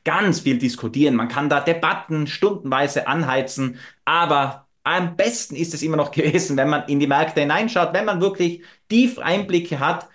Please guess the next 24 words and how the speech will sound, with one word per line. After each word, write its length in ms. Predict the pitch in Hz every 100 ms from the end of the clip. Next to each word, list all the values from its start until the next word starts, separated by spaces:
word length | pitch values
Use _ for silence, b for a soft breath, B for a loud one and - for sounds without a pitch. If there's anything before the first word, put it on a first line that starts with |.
| b
was 420 | - 165 196 - -
ma-, 380 | 135 143 - - -
wie 220 | 147 208
reagiert 380 | 220 160 160 165
der 80 | 135
Markt, 320 | 127 139 -
wie 160 | 190 240
reagiert 340 | 196 180 208
der 80 | 165
Markt 300 | 143 156 -
auf 80 | -
diese 180 | 139
schlechten 540 | - - 117 135 120 120
Daten? 400 | 123 139 - 82 B B -
Und 120 | 123
dann 180 | 170 240
schauen 220 | 196 160
wir 60 |
uns 80 | 156
natürlich 360 | 151 156 156 -
an 240 | 131 143
Rohstoffe. 720 | 120 120 220 240 - 113 -
Sind 380 | 95 - 240 -
Rohstoffe 520 | 127 190 214 170 165